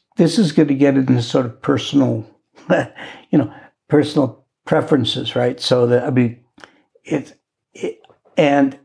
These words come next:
you know, I, you could put it two ways, right? You know, there, there are people who really like risk, and, and there's probably a lot, a good return if you, if you can, if you can handle a lot of risk. Uh,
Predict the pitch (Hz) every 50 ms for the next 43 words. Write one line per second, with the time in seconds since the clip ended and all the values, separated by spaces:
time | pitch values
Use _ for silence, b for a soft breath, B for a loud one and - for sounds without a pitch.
0 | _ _ _ _ _ _ _ _ _ _ _ _ _ _ - - 156 151 151 143
1 | 135 131 135 139 - - - - - - - - - - 196 160 - 156 135 -
2 | 175 170 156 151 - - 147 139 135 127 123 120 120 117 - 127 123 135 147 -
3 | 175 143 139 131 127 135 123 117 B B B B B - 135 123 - 175 175 -
4 | - 151 147 135 131 135 131 135 131 123 120 117 113 - - 135 127 123 120 -
5 | - - - - _ _ - 135 127 120 123 - 147 131 127 131 131 120 117 -
6 | - 160 165 143 131 139 139 131 117 117 117 117 123 - - - - b b b
7 | b 135 117 151 143 - 135 123 - - 151 143 143 131 127 127 123 120 - 131
8 | 123 - - 110 - - 127 117 - 127 123 120 120 - - - - _ _ _
9 | - - 123 110 120 127 127 117 117 117 120 117 113 117 113 113 - 131 127 127
10 | 120 120 - - - - - _ _ _ _ _ _ _ _ _ - - 131 123
11 | 123 120 120 120 117